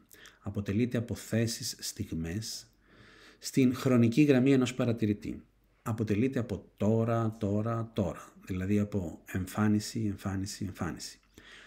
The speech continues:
Αντί για τη λέξη εμφάνιση, μπορούμε να χρησιμοποιήσουμε τη λέξη εκδήλωση, συμβάν κλπ.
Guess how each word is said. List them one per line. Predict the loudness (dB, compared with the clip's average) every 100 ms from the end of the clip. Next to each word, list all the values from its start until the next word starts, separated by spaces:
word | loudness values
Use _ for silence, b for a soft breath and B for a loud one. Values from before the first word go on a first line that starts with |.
| B
Αντί | B 2 2
για | 4
τη | 2
λέξη | 2 2 0
εμφάνιση, | 0 -2 -2 0 -2 -2 -2
μπορούμε | 0 0 0
να | -2
χρησιμοποιήσουμε | -4 -2 0 -2 -2
τη | -4
λέξη | -4 -6 -8 -10
εκδήλωση, | -10 0 2 2 -4 -12 -12
συμβάν | -10 -10 -4 -2 -2 -6 -12 -10
κλπ. | -8 -6